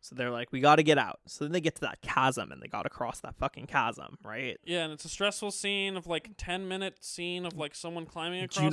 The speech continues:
Speaker 2: the
Speaker 1: almost
Speaker 2: thing.
Speaker 1: dies. 'Cause she, like,
Speaker 2: Juno
Speaker 1: falls
Speaker 2: almost
Speaker 1: for a
Speaker 2: dies 'cause
Speaker 1: second.
Speaker 2: she's the
Speaker 1: They have to pull her
Speaker 2: last
Speaker 1: back
Speaker 2: one
Speaker 1: up.
Speaker 2: and has to, like
Speaker 1: And we see that there's an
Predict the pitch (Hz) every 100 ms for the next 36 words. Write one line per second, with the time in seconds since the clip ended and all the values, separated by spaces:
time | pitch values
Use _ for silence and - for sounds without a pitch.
0 | 147 147 143 170 170 117 113 117 120 -
1 | - _ _ _ _ _ _ - 151 147
2 | 190 180 233 240 233 - 208 202 190 -
3 | 196 180 196 180 175 180 120 147 170 170
4 | 170 165 165 160 - 165 165 165 151 190
5 | 175 170 156 135 131